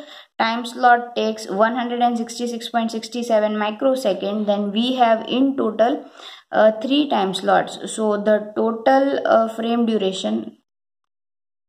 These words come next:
the whole frame is equal to three time slots. So the frame duration we can say is equal to number of time slots into time taken by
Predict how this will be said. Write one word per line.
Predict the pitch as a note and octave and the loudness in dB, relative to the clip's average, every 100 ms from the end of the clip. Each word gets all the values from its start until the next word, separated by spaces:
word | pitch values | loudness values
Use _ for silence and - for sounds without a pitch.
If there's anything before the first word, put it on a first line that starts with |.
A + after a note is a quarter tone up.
| _ | _
the | G#3+ | -8
whole | G#3 A3 B3+ B3+ - _ | -2 2 2 2 -6 _
frame | A3+ A#3 B3 B3+ | -2 0 0 -2
is | A#3 G#3+ | -2 -2
equal | A#3 A#3 A#3 A#3 | -2 0 0 0
to | C4 C#4 | 0 -2
three | A#3+ A#3+ C4 C4 | -2 -2 -2 0
time | A3 G#3+ A3 | 0 0 -2
slots. | A3 F3 - - - - _ | 2 0 0 -12 -20 -20 _
So | A3+ F3+ F#3 | -2 -2 0
the | G#3 | -2
frame | G#3 A3 A#3 C4+ C4 | -2 -4 0 0 0
duration | C4 B3+ B3+ B3+ B3 | 0 0 0 -2 -4
we | A3+ A3 | -4 -4
can | A3+ A3 A3 | -2 -2 -2
say | - G3+ G3 G#3+ - _ _ _ _ _ _ _ _ _ _ _ | -2 -2 -2 -4 -10 _ _ _ _ _ _ _ _ _ _ _
is | A3+ A3 | -4 -2
equal | A#3+ A#3+ A#3+ G#3+ G#3+ | -2 2 2 2 0
to | G#3+ | 0
number | G#3+ G#3+ A#3 B3+ B3+ | 2 2 4 4 6
of | A#3+ A#3 A#3 - | 6 4 0 -4
time | G3+ G3+ G#3+ | -2 -2 -4
slots | G#3+ B3 B3+ B3+ B3+ - | -2 6 6 6 0 -8
into | G#3 G#3+ G#3+ G#3+ G#3+ G#3+ G#3+ | -4 0 -2 -2 -2 -2 -2
time | G#3 A3+ A#3+ G#3+ | -2 -2 -2 -2
taken | G#3 - G3+ G3 | -2 0 0 2
by | F#3+ F#3+ G3+ | 2 2 -2